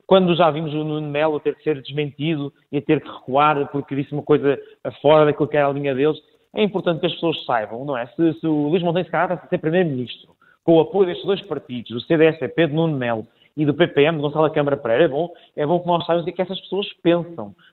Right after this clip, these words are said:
porque num cenário normal de eleições é que não havia coligação pré-eleitoral, só haveria pós-eleitoral, como por exemplo em dois mil e onze, não é? A coligação foi pós-eleitoral, Portas e Passos Coelho juntaram-se depois das eleições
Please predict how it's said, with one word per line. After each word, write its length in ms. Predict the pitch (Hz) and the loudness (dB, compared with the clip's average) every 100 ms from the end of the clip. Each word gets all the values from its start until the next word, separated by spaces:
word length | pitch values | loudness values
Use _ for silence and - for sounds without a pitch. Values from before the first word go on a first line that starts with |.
| - | -4
porque 240 | 165 165 | -2 0
num 160 | 196 190 | 0 -2
cenário 300 | 170 180 165 | -2 -2 2
normal 320 | 156 175 202 | 0 0 0
de 60 | 175 | 0
eleições 340 | 156 135 131 | -2 -4 -8
é 60 | 135 | -4
que 100 | 165 | -2
não 160 | 175 | 0
havia 280 | 165 202 190 | -2 -2 -4
coligação 640 | - 170 151 143 131 127 - | -2 -2 0 -2 -6 -10 -4
pré-eleitoral, 880 | 202 226 180 147 135 117 98 107 - _ _ | 0 0 2 0 -2 -4 -4 -4 -8 _ _
só 240 | - 143 | 0 2
haveria 260 | 127 135 131 | 2 0 0
pós-eleitoral, 720 | 135 180 143 143 135 120 110 | 2 4 4 0 -2 -2 -4
como 200 | 139 160 | -4 -6
por 100 | 139 | -4
exemplo 420 | 139 127 208 127 - _ - | -6 -4 -10 -10 -14 _ -2
em 100 | 180 | 4
dois 140 | 170 | 4
mil 160 | 147 147 | 2 0
e 100 | 131 | 0
onze, 300 | 123 139 165 | 0 -2 -4
não 160 | 131 | -4
é? 160 | 117 170 _ _ - | -4 -6 _ _ 0
A 140 | 139 | 0
coligação 460 | 139 131 131 165 160 | 0 -2 0 -2 0
foi 120 | 151 | 0
pós-eleitoral, 760 | - 131 135 160 196 220 143 | 2 0 2 -2 0 2 2
Portas 420 | - 143 139 127 | 0 -2 0 -6
e 40 | 120 | -4
Passos 240 | 120 - | -6 -2
Coelho 240 | 151 180 165 - 123 | 0 0 0 -12 -8
juntaram-se 560 | 151 143 175 180 - - | -4 0 2 2 -4 -6
depois 200 | 185 202 | 0 0
das 120 | 160 | 2
eleições 500 | 151 143 143 117 101 | 0 -2 -4 -16 -16